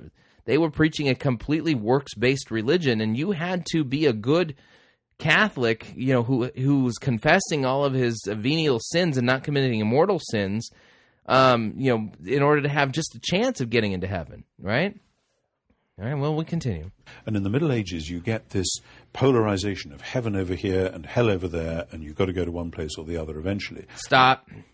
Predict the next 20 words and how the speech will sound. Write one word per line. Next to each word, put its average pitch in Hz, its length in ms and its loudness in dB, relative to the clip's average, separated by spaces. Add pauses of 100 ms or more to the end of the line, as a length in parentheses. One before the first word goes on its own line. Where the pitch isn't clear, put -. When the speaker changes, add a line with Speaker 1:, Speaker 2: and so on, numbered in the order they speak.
Speaker 1:
No, 123 400 0
wrong. 120 560 4 (480)
Di-, 180 220 4
isn't, 220 380 0
didn't 226 300 4
we 190 120 2
just 185 400 2
read 160 240 2
Jesus 160 480 0
saying 151 320 4
that 117 280 0
the 120 300 0
sheep 139 280 -2
on 123 140 0
the 117 120 0
right, 127 340 2
goats 113 300 -2
on 101 140 -4
the 101 60 -4
left, 135 460 2